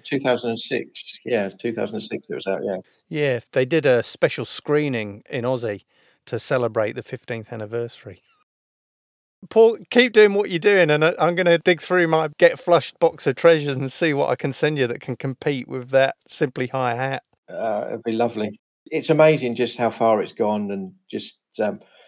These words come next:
Speaker 1: the, the amount of people that are sending stuff to me. My mate who runs a pub restaurant in Porthleven, and they quite often use loos, and when he gets them, he'll send a picture to me.
Speaker 2: I'll give your mate's pub a shout out. What's it called?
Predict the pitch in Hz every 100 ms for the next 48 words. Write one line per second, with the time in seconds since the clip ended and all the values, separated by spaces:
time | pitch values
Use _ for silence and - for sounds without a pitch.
0 | _ 120 101 110 107 117 113 - 117 107
1 | 101 98 107 110 - 101 101 98 - 101
2 | - 110 101 104 101 98 104 104 104 98
3 | 98 95 92 - 98 95 95 98 95 -
4 | _ - 107 - 104 98 - 107 98 -
5 | - 110 95 107 104 107 104 95 95 _
6 | _ _ _ _ - 98 101 101 95 98
7 | 104 - 107 98 95 - - - 101 101
8 | 101 95 92 101 101 95 95 - 98 98
9 | 87 92 92 - 98 - 95 98 90 92
10 | 92 _ _ - 151 131 160 156 160 123
11 | - 151 143 - 147 135 120 123 135 -
12 | - - 151